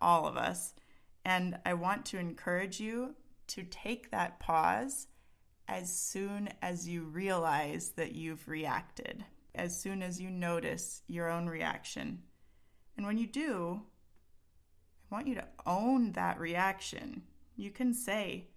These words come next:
"Hold on a second. I'm getting really frustrated,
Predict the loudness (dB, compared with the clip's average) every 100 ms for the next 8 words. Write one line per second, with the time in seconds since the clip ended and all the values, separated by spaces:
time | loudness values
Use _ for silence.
0 | -20 -20 -20 -18 -4 0 2 0 0 -2
1 | -4 -6 -10 -16 -20 -20 -20 _ -20 -20
2 | -20 -20 -12 -2 0 4 6 6 6 2
3 | 2 0 2 0 0 2 2 0